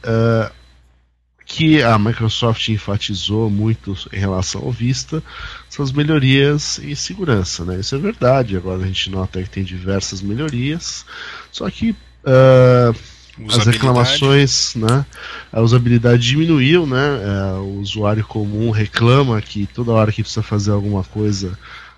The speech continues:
Speaker 1: né, você tem que ficar confirmando, et cetera. E, é, o que fala aqui na matéria é assim, é, você não se sente, é,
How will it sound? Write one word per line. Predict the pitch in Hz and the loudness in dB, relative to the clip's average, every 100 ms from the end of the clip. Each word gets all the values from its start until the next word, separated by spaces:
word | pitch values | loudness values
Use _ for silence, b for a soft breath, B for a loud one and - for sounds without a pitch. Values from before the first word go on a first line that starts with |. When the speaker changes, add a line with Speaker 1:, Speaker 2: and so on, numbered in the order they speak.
| _ | _
Speaker 1:
né, | 104 101 | -4 -4
você | - | -4
tem | 107 | -8
que | 107 | -6
ficar | - | -6
confirmando, | 107 107 - 113 101 104 120 135 110 | -6 -6 -6 -4 -2 2 2 2 0
et | 123 | -4
cetera. | - 127 165 - 220 - B B B - | -4 -4 -6 -6 -10 -10 B B B -2
E, | 202 285 - - | 4 4 4 4
é, | 139 139 | 6 6
o | 139 | 4
que | - | -2
fala | 143 151 139 | -2 4 4
aqui | - | 4
na | 143 | 2
matéria | 131 123 120 135 156 | 4 2 2 2 2
é | 170 | 0
assim, | 160 - 127 113 | -2 -2 -2 -2
é, | |
você | 107 113 - | -2 -4 -4
não | 190 | -4
se | - 147 | -2 -4
sente, | - 151 185 - - 131 113 - | -2 0 0 -2 -4 -2 -4 -4
é, | 101 98 95 95 90 92 104 107 | -2 0 0 0 -2 -4 -6 -12